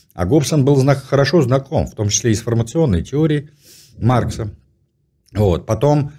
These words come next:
империализму посвятили свои работы и другие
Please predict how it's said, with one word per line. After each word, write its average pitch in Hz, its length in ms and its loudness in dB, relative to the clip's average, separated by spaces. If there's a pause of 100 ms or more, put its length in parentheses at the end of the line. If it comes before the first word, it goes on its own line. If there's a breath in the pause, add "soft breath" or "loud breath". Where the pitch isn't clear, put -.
(220 loud breath)
империализму 113 840 0
посвятили 98 500 -2
свои 101 340 2
работы 92 520 2
и 90 40 0
другие 117 640 0